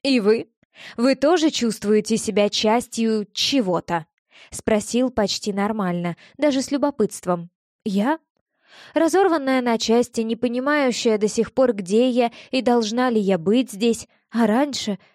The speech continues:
Чему такому я принадлежала раньше? Вздохнула, всё-таки неожиданный поворот приобрела наша беседа. Честным будет сказать,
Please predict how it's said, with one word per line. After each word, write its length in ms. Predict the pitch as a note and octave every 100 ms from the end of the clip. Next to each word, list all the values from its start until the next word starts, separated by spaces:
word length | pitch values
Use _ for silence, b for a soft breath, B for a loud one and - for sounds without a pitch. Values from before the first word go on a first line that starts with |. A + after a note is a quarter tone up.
| b b
Чему 380 | - D4 E4
такому 440 | F4 F4 F#4 E4 B3
я 200 | A3 G#3+
принадлежала 800 | A3+ G#3+ G#3 G#3+ G3+ G#3+ A#3 C#4+
раньше? 540 | D#4 B3 F#3 - E3 _ _ _ _ B B
Вздохнула, 680 | C#4+ C#4+ E4 - B3+ B3 A#3 B B
всё-таки 540 | - C4 B3 A#3 A#3+ A3+
неожиданный 840 | B3 C#4+ C4+ A#3 G3 G3 G3 G3+
поворот 640 | - G3 G3+ G#3 D4 -
приобрела 640 | A3+ G#3 F#3 G3+ G3+ B3
наша 320 | A#3+ G3+ - G3+
беседа. 580 | A3 - F#3 D#3 D#3+ - _ _ _ b b b _ -
Честным 920 | - F#4 - E4 E4 D#4 D#4 - C#4+
будет 300 | D#4 C#4 C#4+
сказать, 480 | - C4+ C4 E4+